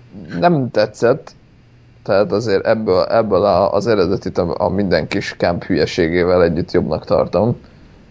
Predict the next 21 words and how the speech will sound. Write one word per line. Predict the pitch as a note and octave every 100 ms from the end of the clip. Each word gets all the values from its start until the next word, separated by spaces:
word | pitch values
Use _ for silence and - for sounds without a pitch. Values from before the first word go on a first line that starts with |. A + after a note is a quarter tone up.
| - -
Ö, | - D2+ D#2 D2+ E2 E2+ F#2+ - - _ _ -
de, | G#2 F2+ F#2+ F#2+ F#2 - _ _ _ _ _ _ _ -
de | G2+
én | G2+
egyébként | A#2+ A#2+ C3
látom, | A#2+ A2 F#2+ E2
hogy | D2+
mit | D#2
akartak | F2 F2+ - F#2
ezzel, | C2+ G2 D#2
és | E2+
szerintem | - D#2 E2 G2 F2+ F#2
a, | - G#1 G1+ -
most, | - - -
amit | F2 -
itt | -
felsoroltatok, | F#2 G2 G#2+ F#2+ F#2 F#2 E2+
az, | E2 - -
az | F2 G2 - - - - - - - - F2+
mindezt | G#2 C2+ C2 - - _
a, | -